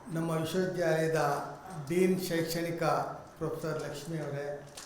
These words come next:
ಅಧ್ಯಯನ ಕೇಂದ್ರದ ಡೀನ್ ಆದಂಥ ಡಾಕ್ಟರ್ ರಾಮನಾಥನ್ ನಾಯ್ಡು ಅವರೇ, ಹಣಕಾಸು ಅಧಿಕಾರಿಯಾದಂಥ ಸ್ನೇಹಿತರಾದಂಥ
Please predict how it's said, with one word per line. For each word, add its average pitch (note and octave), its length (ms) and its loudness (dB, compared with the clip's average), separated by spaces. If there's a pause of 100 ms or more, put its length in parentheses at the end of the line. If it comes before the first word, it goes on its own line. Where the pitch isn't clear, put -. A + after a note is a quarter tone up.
(440)
ಅಧ್ಯಯನ F3+ 360 2 (140)
ಕೇಂದ್ರದ D#3+ 460 2
ಡೀನ್ D#3 200 2
ಆದಂಥ D3 360 0 (1300)
ಡಾಕ್ಟರ್ D3+ 380 -4
ರಾಮನಾಥನ್ D3 800 -4
ನಾಯ್ಡು C#3 340 -6
ಅವರೇ, C3 240 -6 (1500)
ಹಣಕಾಸು E3+ 440 2
ಅಧಿಕಾರಿಯಾದಂಥ D3 840 2 (1120)
ಸ್ನೇಹಿತರಾದಂಥ D3 800 -2